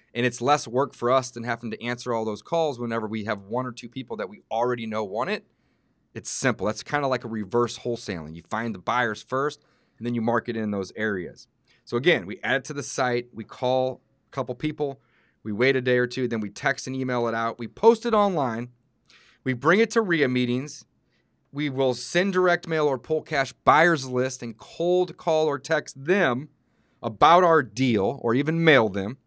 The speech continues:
We place a for sale by owner sign in the yard, uh, if we can, and we place bandit signs around the property if needed. Now, again, not all this is needed on every deal,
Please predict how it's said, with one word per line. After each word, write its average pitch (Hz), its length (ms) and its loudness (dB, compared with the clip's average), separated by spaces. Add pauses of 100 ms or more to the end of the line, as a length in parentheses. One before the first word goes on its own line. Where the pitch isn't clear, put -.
(580)
We 131 80 -6
place 151 260 0
a 131 60 -4
for 123 120 -8
sale 170 300 4
by 165 300 8 (180)
owner 160 220 4
sign 151 300 -2
in 139 80 -4
the 131 80 -4
yard, 139 640 4
uh, 117 280 2
if 123 160 -6
we 123 80 -4
can, 240 400 2 (560)
and 120 80 -6
we 139 100 -2
place 139 280 -2
bandit 175 360 2
signs 147 320 -2
around 139 380 0
the 170 80 -4
property 123 600 -4 (100)
if 101 240 -10
needed. 156 320 -4
Now, 120 100 -2
again, 139 240 -4
not 185 160 0
all 233 220 2
this 208 160 0
is 190 80 -8
needed 190 200 -2
on 147 140 -4
every 156 280 -4
deal, 139 380 -4